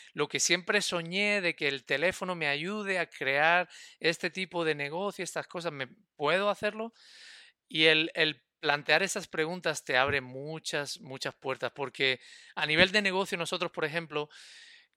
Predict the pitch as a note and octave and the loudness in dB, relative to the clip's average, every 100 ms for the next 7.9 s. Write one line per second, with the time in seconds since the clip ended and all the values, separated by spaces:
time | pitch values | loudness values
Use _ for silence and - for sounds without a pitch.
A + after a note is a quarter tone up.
0 | _ _ - D#3 E3+ F#3+ F#3+ F3+ D#3 D3+ | _ _ 4 8 8 4 2 0 0 0
1 | C#3+ D#3+ F3 D3+ C3+ - D3+ D#3+ D3+ D3 | 0 0 -2 -4 -8 -2 0 0 0 -2
2 | D3+ D#3+ C#3+ D#3 F3 C#3 - C3+ C3 C3 | -2 -6 -6 -6 -6 -8 -4 0 0 0
3 | D#3+ D#3+ D3+ _ C#3 C3 - A#2+ A#2 - | -4 -6 -8 _ -4 -2 -4 -4 -6 -16
4 | - - D#3 - G#3 A3 G#3+ A3 G#3 G3+ | -6 0 2 4 8 8 6 -2 -2 -2
5 | A3 B3 - - - _ _ _ - D3 | -4 -8 -16 -20 -20 _ _ _ -6 -2
6 | D3+ D3+ D3 - E3 E3+ E3+ F#3 G3 F3 | 6 8 8 6 8 10 10 10 10 8
7 | E3+ D#3+ - - _ _ _ _ F3+ | 4 -2 -8 -12 _ _ _ _ -10